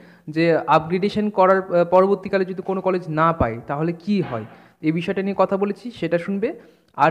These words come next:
দুজন candidate তারা একজন সরকারিতে পেয়েছিল এবং একটা, একজন বেসরকারিতে, তো কী করে counseling হয়েছে সম্পূর্ণ প্রসেসটা তোমরা জানতে পারবে। তার আগে আমি কিছুটা তোমাদের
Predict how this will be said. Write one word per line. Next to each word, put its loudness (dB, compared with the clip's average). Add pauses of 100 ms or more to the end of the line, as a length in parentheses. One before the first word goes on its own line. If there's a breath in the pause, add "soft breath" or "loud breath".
(160)
দুজন 0
candidate 2
তারা 2
একজন -2
সরকারিতে 0
পেয়েছিল -2
এবং -2
একটা, -4
একজন -4
বেসরকারিতে, -2 (380 soft breath)
তো -6
কী -6
করে 4
counseling 2
হয়েছে 2
সম্পূর্ণ -4
প্রসেসটা -2
তোমরা -6
জানতে 2
পারবে। -10 (360 soft breath)
তার 8
আগে 6
আমি 0
কিছুটা -2
তোমাদের -2